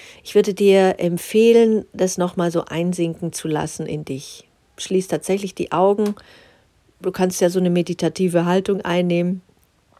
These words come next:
und einfach den Worten mal zu lauschen und dann zu schauen, welche Bilder da so in dir aufsteigen. Der Kurs ist ja so angelegt,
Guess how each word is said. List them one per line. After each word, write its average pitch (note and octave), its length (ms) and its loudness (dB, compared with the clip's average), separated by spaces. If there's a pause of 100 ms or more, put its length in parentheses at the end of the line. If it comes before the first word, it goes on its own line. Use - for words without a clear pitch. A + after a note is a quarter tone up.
(760)
und F3+ 400 0 (320)
einfach F3+ 360 -4
den F#3 260 -2
Worten E3 260 -2
mal D3 220 -4
zu - 160 -10
lauschen D3 600 -10 (540)
und F3 140 -2
dann E3+ 120 0
zu F#3 140 -2
schauen, E3+ 340 0
welche E3+ 220 0
Bilder D#3+ 340 2
da C#3+ 160 -4
so D3 140 -6
in D3 180 -6
dir D#3 200 -8
aufsteigen. D3 680 -14 (1120)
Der E3+ 100 2
Kurs - 340 0
ist - 180 -4
ja E3+ 100 2
so F#3 220 4
angelegt, E3 840 -2